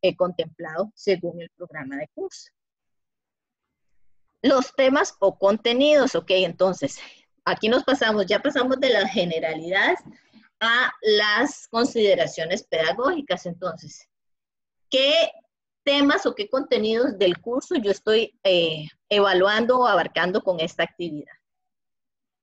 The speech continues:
El propósito o objetivo para el ap-, de aprendizaje, ¿ok? ¿Para qué yo voy a realizar esa actividad? Esto tal vez es lo primero que tenemos que redactar, ¿verdad? Solo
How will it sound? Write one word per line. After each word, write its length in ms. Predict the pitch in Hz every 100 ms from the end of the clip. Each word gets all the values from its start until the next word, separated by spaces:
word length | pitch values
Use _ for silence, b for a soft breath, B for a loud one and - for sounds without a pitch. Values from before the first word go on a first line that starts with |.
| _
El 200 | - 262
propósito 760 | - 480 - 254 277 - - 294
o 120 | 269 233
objetivo 540 | 185 175 196 214 269
para 240 | 277 226
el 80 | 208
ap-, 180 | 170 -
de 140 | 185
aprendizaje, 680 | 214 180 170 156 - 131 143
¿ok? 240 | - 165 -
¿Para 300 | 214 190 175
qué 160 | 226 226
yo 140 | 262
voy 100 | 254
a 100 | 254
realizar 460 | 247 233 202 175 165
esa 180 | 196 233
actividad? 460 | - 190 147 127 - _
Esto 240 | 247 277 294
tal 160 | 302
vez 160 | 226 269
es 80 | 269
lo 100 | 269
primero 360 | 214 185 214
que 100 | 269
tenemos 340 | 233 165 180 262
que 100 | 220
redactar, 560 | 180 147 - - 285 190
¿verdad? 340 | 143 - 190
Solo 300 | - 160